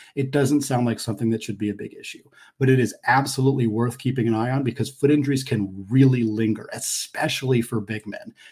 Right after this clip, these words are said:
This would be a really tough blow if this injury were to,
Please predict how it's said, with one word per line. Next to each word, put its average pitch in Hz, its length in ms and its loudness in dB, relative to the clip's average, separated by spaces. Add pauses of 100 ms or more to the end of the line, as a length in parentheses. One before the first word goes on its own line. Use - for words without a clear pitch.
This 131 160 -2
would 131 120 0
be 127 220 2
a 117 80 4
really 127 440 6
tough 120 320 -4
blow 117 220 0
if 104 120 -6
this - 160 -6
injury 110 260 0
were 110 180 0
to, 107 320 -4